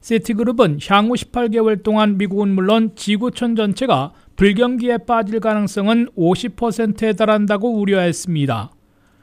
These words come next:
이 앞서 골드만삭스는 미국 경제가 내년에 불경기를 겪을 가능성은 삼십 퍼센트라고 내다봤습니다.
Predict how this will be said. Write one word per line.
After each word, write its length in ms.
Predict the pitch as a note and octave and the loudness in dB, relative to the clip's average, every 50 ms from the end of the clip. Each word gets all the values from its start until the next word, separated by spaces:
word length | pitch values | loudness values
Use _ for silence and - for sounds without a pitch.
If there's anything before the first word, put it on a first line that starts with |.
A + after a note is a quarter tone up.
| _ _ _ _ _ - | _ _ _ _ _ 2
이 100 | F#3+ G#3 | 4 4
앞서 300 | G#3+ G#3 G#3+ - C4+ C#4 | 4 4 4 2 2 2
골드만삭스는 1120 | - - A#3 A3+ G3 G#3+ G#3+ A3 G#3+ G#3 - G#3+ G3 - - G#3+ G#3+ B3 A3+ E3 D3+ F3 - | 4 2 0 0 2 2 0 0 0 0 0 -2 -2 -2 -2 -2 0 2 2 2 2 0 0
미국 260 | - G#3 G3+ F3+ - | 0 0 0 0 0
경제가 600 | - G#3+ G#3 G#3 G#3 G#3+ G#3+ A3+ A#3+ A#3 A3+ - - | 0 0 2 2 2 2 4 6 6 6 6 4 2
내년에 400 | D3+ D#3 F3 G3+ A#3 A#3+ B3+ C4+ | 0 0 2 2 2 0 0 -2
불경기를 640 | - - A3+ A#3 G#3+ A3 A#3 A3+ A3 A3 G#3+ A3 G#3+ | -2 -2 -2 -2 0 0 0 0 0 0 0 0 0
겪을 340 | G3 G#3 G#3 G#3+ G#3+ G3+ G3 | 0 -2 -2 -2 -2 -2 -2
가능성은 680 | G3+ G3+ F#3+ F#3 F#3 F3+ - G3 G3+ A3+ A3+ A#3 A3+ A3 - - _ _ | -2 -2 -2 -2 -2 -2 -2 0 2 2 2 2 0 -4 -8 -16 _ _
삼십 460 | - - - A3 A3 - - G#3+ - | -8 -4 -2 0 0 0 -2 -6 -8
퍼센트라고 760 | - - A#3+ - - A#3 A3+ A3 - A3+ A3 G#3+ G#3 G3 B3+ A#3+ | -6 -6 -4 -2 -2 -2 -4 -4 -2 -2 -2 -2 -2 -2 -2 -2
내다봤습니다. 1040 | A3+ G#3+ F#3+ G3 F3+ F3+ F3 D#3 - - F#3+ E3+ D3+ C#3+ C3 B2+ A2 G#2+ C3 - | -2 -2 -2 -2 0 0 -2 -2 -2 -4 -4 -4 -2 -2 -2 -4 -6 -6 -8 -12